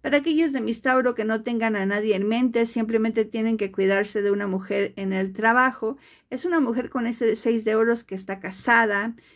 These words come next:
que tiene un hijo adolescente, pudiera ser una secretaria o una asistente. Esta persona es justamente la que te envidia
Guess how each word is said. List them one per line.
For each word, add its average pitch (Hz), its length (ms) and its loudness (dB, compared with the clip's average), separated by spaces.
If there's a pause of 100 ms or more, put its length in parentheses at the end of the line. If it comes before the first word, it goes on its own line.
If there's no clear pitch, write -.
(180)
que 202 120 -4
tiene 208 220 0
un 202 120 -2
hijo 202 220 -4
adolescente, 208 1040 0 (320)
pudiera 277 360 0
ser 262 200 2
una 254 240 0
secretaria 208 1040 0
o 196 80 2
una 220 220 0
asistente. 220 1040 -6 (280)
Esta 277 220 -4
persona 311 280 2
es 320 100 0
justamente 254 560 -2
la 226 160 0
que 190 140 -8
te 190 120 -4
envidia 220 800 2